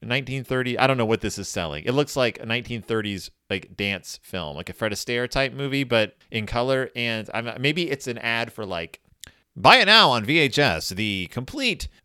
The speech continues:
uh, Fred Astaire, whatever the Bears Fred Astaire is, like, movie collection on, on nineteen videotapes for only,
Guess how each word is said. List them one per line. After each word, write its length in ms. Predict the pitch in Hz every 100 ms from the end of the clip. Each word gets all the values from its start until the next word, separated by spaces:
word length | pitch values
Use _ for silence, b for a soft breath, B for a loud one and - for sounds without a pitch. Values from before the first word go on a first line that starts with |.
| -
uh, 440 | 76 67 67 69
Fred 380 | - - 123 135
Astaire, 800 | 127 - - 117 107 95 87 80
whatever 360 | 101 110 95 90
the 120 | 80
Bears 340 | 85 78 78
Fred 180 | - 73
Astaire 400 | 71 - 76 73
is, 120 | 78
like, 260 | 87 90 127
movie 300 | 151 185 139
collection 500 | 120 117 92 95 82
on, 320 | 82 80 76
on 240 | 71 71
nineteen 540 | 73 220 - 165 175 156
videotapes 580 | 147 127 101 95 82 -
for 80 |
only, 400 | 101 104 95 85